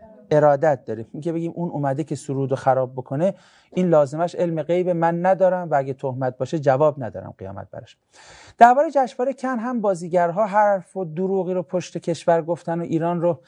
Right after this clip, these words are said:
پیش دنیای کشور بدبخت با جو خفقانبار نشان دادن.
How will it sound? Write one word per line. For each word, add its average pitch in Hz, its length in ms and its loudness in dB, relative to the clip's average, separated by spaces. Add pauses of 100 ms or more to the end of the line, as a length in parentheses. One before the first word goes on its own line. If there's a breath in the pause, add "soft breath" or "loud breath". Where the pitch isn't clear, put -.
(260 soft breath)
پیش 175 200 -2
دنیای 156 420 0
کشور 156 360 -2
بدبخت 143 540 0
با 147 100 -4
جو 156 300 -2
خفقانبار 139 800 -2
نشان 147 260 -6
دادن. 139 320 -2